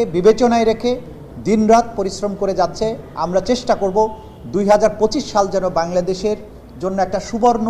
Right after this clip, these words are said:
ইতিহাসের বছর হয় এবং এইটার মধ্য দিয়ে, এই বছরের মধ্য দিয়ে যে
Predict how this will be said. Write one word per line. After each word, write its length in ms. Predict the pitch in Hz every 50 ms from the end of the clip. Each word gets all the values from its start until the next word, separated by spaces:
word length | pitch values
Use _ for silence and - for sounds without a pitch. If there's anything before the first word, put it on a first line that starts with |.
| 220 208 190
ইতিহাসের 400 | - 226 214 202 202 208 196 170 170
বছর 200 | 160 - 202 196 180 185
হয় 160 | 208 240 - - - - - - - - -
এবং 140 | 180 190 185 202 190
এইটার 460 | 196 190 214 214 208 - 226 214 208 196 190 190
মধ্য 180 | 185 - - 208 202 175
দিয়ে, 160 | 208 214 214 220 214 -
এই 80 | 180 175 - -
বছরের 320 | - - 214 208 208 190 180 185
মধ্য 160 | 185 156 190 196
দিয়ে 240 | 185 190 208 214 226 240 233 - - - - - - - - - - - - - -
যে 120 | 113 131